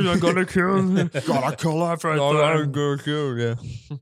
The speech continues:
Speaker 2: Uh, wha-, wha-, what about, uh, action movies before this golden age? Like, how did they work? Like,
Speaker 1: Well
Speaker 2: a-, and what would you consider? 'Cause so, like, westerns and stuff, would they be considered action?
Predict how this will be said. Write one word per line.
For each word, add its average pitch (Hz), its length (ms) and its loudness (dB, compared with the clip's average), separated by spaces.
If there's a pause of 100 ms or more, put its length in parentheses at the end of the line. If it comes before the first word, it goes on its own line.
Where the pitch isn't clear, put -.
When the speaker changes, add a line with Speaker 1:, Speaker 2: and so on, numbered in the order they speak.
(140)
Speaker 2:
Uh, 139 200 2
wha-, 214 100 2
wha-, 220 140 0
what 240 180 0
about, 220 200 0
uh, 156 300 2
action 135 320 -4
movies 117 540 -4 (560)
before 120 1120 -2
this 110 240 -8
golden 95 380 -4
age? 90 220 -12
Like, 101 140 -8
how 180 220 -6
did 180 160 -4
they 113 460 -2
work? 90 520 -6
Like, 101 240 -8 (320)
Speaker 1:
Well 269 200 -4
Speaker 2:
a-, - 120 0
and 214 100 -2
what 247 100 -4
would 208 100 -6
you 165 60 -6
consider? 175 300 -4
'Cause 139 180 -8
so, 165 60 0
like, 143 160 0
westerns 117 680 -6
and 95 160 -12
stuff, 82 340 -12
would 110 100 -4
they 117 120 2
be 127 120 0
considered 127 400 -6
action? 220 520 -10